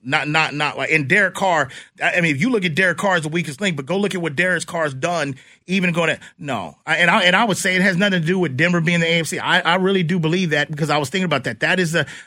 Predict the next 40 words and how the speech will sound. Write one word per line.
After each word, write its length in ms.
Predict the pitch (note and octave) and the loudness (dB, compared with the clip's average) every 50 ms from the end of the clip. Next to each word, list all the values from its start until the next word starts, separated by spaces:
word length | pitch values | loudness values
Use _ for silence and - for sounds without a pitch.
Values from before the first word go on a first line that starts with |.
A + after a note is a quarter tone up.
| _ - B2 | _ -6 0
that 200 | D#3 F3 G3+ G#3 | 2 2 4 4
is 140 | A3 F3+ G3 | 4 2 2
a 60 | F#3 | 2
gauntlet 440 | D#3 F3 E3+ E3+ E3+ E3+ - D3 C3 | 2 2 2 0 0 0 -2 -2 -2
to 60 | C#3 | 0
run 240 | C3 C#3+ D3 C#3 B2 | 0 2 2 0 0
through. 160 | - C3 A#2+ | 0 0 0
And 100 | A#2 B2 | 0 2
you 140 | F3 G#3+ G3 | 2 0 0
take 240 | - A#3+ B3 G#3 | 2 0 2 2
in 80 | A#3+ G#3 | 0 0
consideration 600 | F#3 E3+ - G#3+ G3 G3 F#3+ F#3 F#3+ F3 - F3 | 0 0 2 2 2 2 2 2 2 0 -2 -4
that 120 | C#3+ C3 - | -6 -4 -2
those 220 | E3+ F3 F#3 E3 | 0 0 0 0
dudes 260 | D#3 F#3 F#3+ F3+ D3+ | 0 0 0 0 0
are 40 | D#3+ | -2
gonna 220 | C#3+ D#3+ D#3+ D#3 D3 | -4 -2 -2 -2 -2
be 140 | C3+ D#3 | -2 -4
going 280 | D3 C#3 D#3+ D#3+ D#3 D3 | -4 -2 0 0 2 2
at 140 | D3+ D#3+ D3+ | 4 2 2
it 60 | D3 | 0
with 100 | C3 D3 | 0 -4
each 180 | C#3+ C#3 - E3+ | -6 -4 -4 -4
other 160 | E3+ D#3+ C#3+ | -2 -2 -4
for 80 | A#2+ D3+ | -6 -8
two, 340 | C3 - - F3+ F3 E3+ E3 - - - - - _ - | -8 -6 -2 -2 0 0 -2 -6 -10 -20 -20 -20 _ -4
two 180 | - G3 G3+ G3+ | 0 0 2 2
times 400 | F3 - F#3+ F#3 F#3 F3+ E3 D#3 - | 2 2 2 2 2 2 0 -2 -4
each 180 | F#3 F3 D3 D3+ | -6 -6 -4 -2
game. 320 | E3 F3+ F3 C#3 G2 - - - - _ _ _ _ _ _ _ _ _ _ _ _ - F#3 | -2 0 0 0 -2 -4 -10 -18 -20 _ _ _ _ _ _ _ _ _ _ _ _ -12 -6
Josh 360 | D3 B2 A3 C4+ D4+ C#4 - - - | -2 2 2 4 4 2 0 -2 -2
Allen 500 | G3+ G#3+ G#3 G3+ F#3 D#3+ D3+ C#3+ C3+ B2+ - _ _ _ _ | 0 2 2 2 2 2 0 0 -2 -6 -10 _ _ _ _
has 260 | - - G3 F#3+ F3+ | -2 0 0 2 2
to 80 | - G3+ | 2 0
be 140 | F3 F#3+ F3 | 2 2 2
looking 320 | E3+ G3 F#3+ G3 G3 F3+ | 2 0 0 0 2 2
back 240 | E3 F3 E3+ E3+ - | 4 6 6 4 4
and 80 | E3+ C#3 | 0 -4
saying, 300 | - - D#3+ C3+ A#2 G2+ | -6 -4 -4 -4 -4 -2
"Damn, 340 | F#2+ C3+ D#3+ D3 A2+ - | 0 0 0 0 0 -2